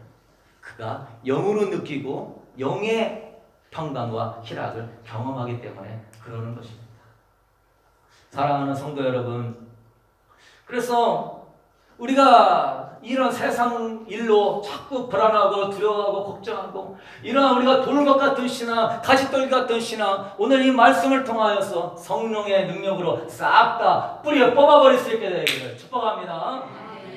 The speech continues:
Speaker 1: 그 길은 뭐냐? 성령님을 붙잡는 길이에요. 성령님이 나에게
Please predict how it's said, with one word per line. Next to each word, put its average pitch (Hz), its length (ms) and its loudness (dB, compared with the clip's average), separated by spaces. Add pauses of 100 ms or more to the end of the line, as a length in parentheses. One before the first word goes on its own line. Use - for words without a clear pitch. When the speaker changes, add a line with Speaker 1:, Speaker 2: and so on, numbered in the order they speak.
(680)
Speaker 1:
그 143 180 -10
길은 139 280 -6
뭐냐? 117 600 -8 (440)
성령님을 135 920 -10
붙잡는 123 480 -12
길이에요. - 440 -20 (840)
성령님이 233 760 -8
나에게 - 760 -10